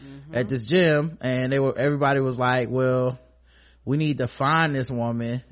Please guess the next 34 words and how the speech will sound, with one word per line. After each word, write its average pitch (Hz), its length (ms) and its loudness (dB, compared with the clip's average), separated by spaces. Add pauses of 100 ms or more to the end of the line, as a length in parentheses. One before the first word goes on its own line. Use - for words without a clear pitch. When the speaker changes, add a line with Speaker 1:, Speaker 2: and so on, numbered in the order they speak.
Speaker 2:
And 120 220 -4
if 123 180 -2
we 127 100 -2
find 147 400 -2
this 127 140 -6
woman, 123 220 -2
maybe 123 160 0
we 127 180 -2
can 110 220 -6
perhaps 117 680 -4 (1000)
sue 143 760 0 (260)
this 127 440 -2
lady, 135 480 0
bring 131 220 -2
her 135 100 0
to 127 80 -2
justice, 127 300 -4
bring 127 220 -4
her, 104 260 -2
or 135 80 0
if 143 100 -2
not 143 300 -2
sue 147 280 -2
her, 120 140 0
maybe 127 260 -2
just, 120 280 -6 (220)
'cause 165 200 2
it's 143 80 2
illegal 147 360 4
what 123 120 0
she 113 120 -6
did. 104 400 0
I 107 60 -2
mean, 113 380 -2